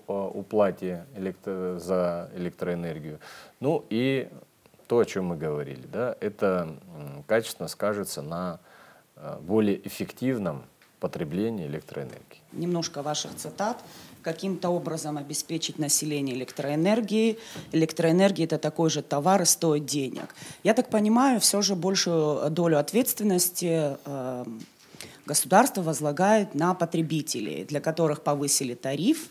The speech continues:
Speaker 2: но при этом, а, собственно, качество совершенно не изменилось. Более того,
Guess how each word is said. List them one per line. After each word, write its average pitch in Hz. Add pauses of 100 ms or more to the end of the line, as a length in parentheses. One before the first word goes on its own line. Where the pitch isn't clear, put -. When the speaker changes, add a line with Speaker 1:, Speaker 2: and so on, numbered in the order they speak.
(120)
Speaker 2:
но 156
при 160
этом, 277 (640)
а, 151
собственно, 170 (140)
качество 220
совершенно 190
не 175
изменилось. 160
Более 170
того, 202